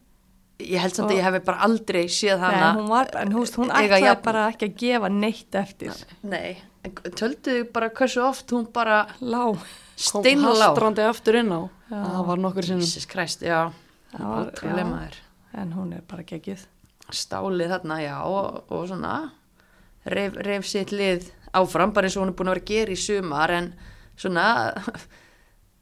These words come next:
Speaker 1: þrjú mörk í síðasta deildarleik, en, en lítið um varnarleik í þeim leik, eh, þær voru,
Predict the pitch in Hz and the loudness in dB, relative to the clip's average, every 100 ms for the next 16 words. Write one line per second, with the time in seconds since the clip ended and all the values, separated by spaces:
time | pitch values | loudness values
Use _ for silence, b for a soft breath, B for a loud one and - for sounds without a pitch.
0 | _ - 220 247 254 254 226 247 233 233 | _ -2 0 2 0 0 0 0 0 0
1 | - 247 247 247 180 170 202 - 196 190 | 2 2 2 2 4 4 2 -2 -4 -2
2 | 202 202 202 202 214 214 214 208 202 208 | -4 -6 -6 -6 -6 -2 0 0 0 -4
3 | 208 202 202 185 175 196 202 196 202 190 | 0 0 0 -2 0 -2 -4 -6 -4 -4
4 | 165 160 196 - 185 180 - - _ _ | -4 -4 -8 -6 -4 -2 -6 -14 _ _
5 | _ _ _ _ _ - - 170 190 | _ _ _ _ _ -20 -10 -8 -6